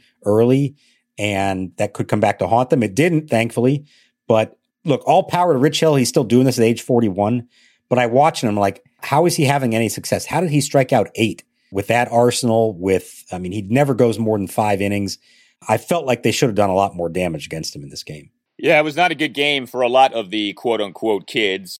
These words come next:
Speaker 2: Victor Robles, oh for three with three strikeouts. Carter Kieboom, oh for four with two strikeouts. Lane Thomas, oh for four with two strikeouts. But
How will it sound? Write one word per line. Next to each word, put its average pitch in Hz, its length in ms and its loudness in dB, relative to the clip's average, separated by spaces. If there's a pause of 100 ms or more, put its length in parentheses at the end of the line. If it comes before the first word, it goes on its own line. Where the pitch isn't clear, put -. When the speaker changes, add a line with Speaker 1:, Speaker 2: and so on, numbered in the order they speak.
(120)
Speaker 2:
Victor 120 260 -2
Robles, 110 580 -2
oh 123 160 2
for 117 160 -4
three 107 500 -2
with 104 220 -4
three 101 200 -4
strikeouts. 92 720 0
Carter 117 300 0
Kieboom, 110 440 -4
oh 110 220 0
for 110 160 -4
four 107 400 0
with 104 220 -4
two 123 160 -2
strikeouts. 87 800 -2
Lane 107 300 -4
Thomas, 117 460 -2
oh 113 180 -2
for 101 160 -8
four 92 420 -4 (320)
with 101 220 0
two 104 160 -4
strikeouts. 87 840 -2
But 190 340 2